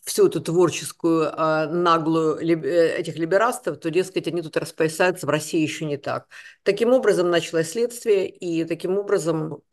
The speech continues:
вчера или позавчера, там, я не помню, был окончательный приговор, по шесть лет получили обе.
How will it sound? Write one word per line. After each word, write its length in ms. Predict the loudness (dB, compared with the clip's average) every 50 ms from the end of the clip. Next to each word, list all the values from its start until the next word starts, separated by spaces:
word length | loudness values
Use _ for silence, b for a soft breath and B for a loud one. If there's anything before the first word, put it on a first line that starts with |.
| -20 -18
вчера 340 | -14 -4 -2 0 2 2 2
или 80 | 2 0
позавчера, 580 | -2 -4 -6 -6 -6 -6 -4 -4 0 0 0 0
там, 140 | -2 -4 -4
я 80 | -4 -4
не 120 | -4 -6
помню, 340 | -6 -4 -6 -4 -4 -4 0
был 120 | 0 0 2
окончательный 500 | 2 -2 -2 -2 -2 -4 -2 -4 -4 -4
приговор, 400 | -2 -2 0 2 2 2 2 0
по 100 | -2 -6
шесть 300 | -4 -4 -6 -6 -2 -2
лет 140 | -2 -2 0
получили 460 | -2 -2 -2 -2 -4 -6 -6 -4 -4
обе. 440 | -4 -4 -4 -6 -6 -6 -8 -12 -12